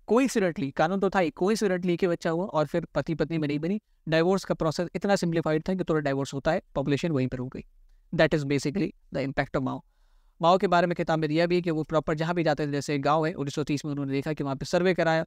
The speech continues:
सोयाबीन्स का सर्वे कराया, ट्रेडर्स का सर्वे कराया, क्राफ्ट्समैन का सर्वे कराया। डेटा पे बहुत निर्भर होते थे, जो भी बड़े लीडर होते हैं उनकी खास बात होती है कि डेटा पे बहुत रिलाई करते हैं। तो इनको पता चला कि भाई यहाँ के जो बच-, अ, पेरेंट्स हैं वो अपने लड़कों को बेच देते हैं सौ से दो सौ युआन के भी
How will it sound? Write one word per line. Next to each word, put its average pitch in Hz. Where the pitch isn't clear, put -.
सोयाबीन्स 156
का 156
सर्वे 143
कराया, 139
ट्रेडर्स 160
का 156
सर्वे 139
कराया, 135
क्राफ्ट्समैन 160
का 156
सर्वे 135
कराया। 135
डेटा 165
पे 196
बहुत 170
निर्भर 151
होते 127
थे, 139
जो 160
भी 190
बड़े 170
लीडर 165
होते 151
हैं 151
उनकी 147
खास 147
बात 143
होती 143
है 151
कि 151
डेटा 143
पे 156
बहुत 143
रिलाई 131
करते 131
हैं। 135
तो 202
इनको 226
पता 247
चला 233
कि 226
भाई 220
यहाँ 180
के 233
जो 220
बच-, 160
अ, 151
पेरेंट्स 175
हैं 196
वो 190
अपने 196
लड़कों 165
को 202
बेच 170
देते 180
हैं 214
सौ 190
से 202
दो 165
सौ 185
युआन 151
के 147
भी 131